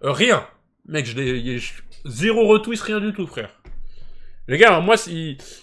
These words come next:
moi, si ça tenait qu'à moi, je ferais un retwist, euh, tous les, tous les ans, hein. Ou deux, un retwist tous les sept, huit mois, vraiment.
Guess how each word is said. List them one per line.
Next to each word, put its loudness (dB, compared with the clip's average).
moi, -4
si -6
ça 2
tenait -2
qu'à 2
moi, -2
je -4
ferais 0
un 2
retwist, 0
euh, 0
tous -4
les, 0
tous -10
les 2
ans, 0
hein. -8
Ou -8
deux, -8
un 0
retwist -4
tous -8
les 0
sept, -6
huit -6
mois, -4
vraiment. -6